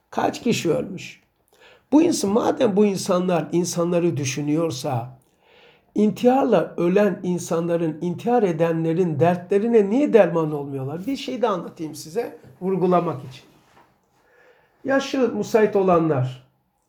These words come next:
bin dokuz yüz doksan altıdan doksan dokuza kadar ev ev dolaşıp çocuklara iğne vuruyorlardı, aşı yapıyorlardı.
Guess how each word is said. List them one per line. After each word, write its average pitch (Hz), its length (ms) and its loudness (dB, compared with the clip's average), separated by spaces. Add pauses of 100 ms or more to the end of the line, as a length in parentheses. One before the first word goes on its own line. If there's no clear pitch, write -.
(400)
bin 262 340 2
dokuz 240 420 2
yüz 139 340 -4
doksan 208 1400 0 (140)
altıdan 220 920 -2 (760)
doksan 220 540 2
dokuza 180 400 0
kadar 127 420 -6 (800)
ev 254 220 4
ev 185 240 4
dolaşıp 214 560 2
çocuklara 214 920 -2
iğne 202 300 2
vuruyorlardı, 131 640 -2
aşı 143 260 -6
yapıyorlardı. 127 580 -6